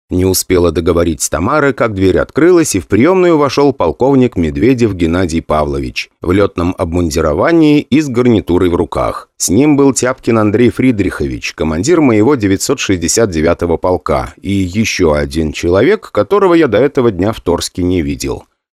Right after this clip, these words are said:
Одет в лётный комбинезон, вид растрёпанный, а в руках шлем. Похоже, только что с вертолёта.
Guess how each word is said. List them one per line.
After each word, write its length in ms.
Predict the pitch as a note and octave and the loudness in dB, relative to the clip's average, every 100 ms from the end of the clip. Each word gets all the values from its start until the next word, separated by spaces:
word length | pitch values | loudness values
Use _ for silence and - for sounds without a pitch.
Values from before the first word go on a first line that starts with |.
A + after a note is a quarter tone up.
| - | -10
Одет 400 | D#2 D#2 D#3 - | -6 0 0 0
в 80 | F2 | 0
лётный 400 | A#2+ - C#3 B2+ | 0 0 -4 -2
комбинезон, 880 | C3+ C3 B2+ A#2+ A#2 D#2+ C#2 B1 - - | 0 2 2 2 0 -2 -6 -10 -14 -6
вид 260 | E2+ F2 | -4 -2
растрёпанный, 720 | D#2+ D#2 - C3 F3 G#2+ D#2+ F#2+ | -2 -4 -2 0 0 0 0 0
а 80 | |
в 60 | D#3+ | 0
руках 340 | D3+ A2 A#2+ | 0 0 -2
шлем. 540 | - F#2 E2 C2+ B1 - _ | -2 -2 -2 -2 -8 -20 _
Похоже, 520 | D2 - A#2+ G2 F2 | -10 0 0 2 -2
только 280 | - A2 - | -2 -4 -4
что 200 | - G2+ | -6 -4
с 100 | - | -2
вертолёта. 720 | G2+ - G#2+ F#2 - - | -4 0 0 0 -2 -6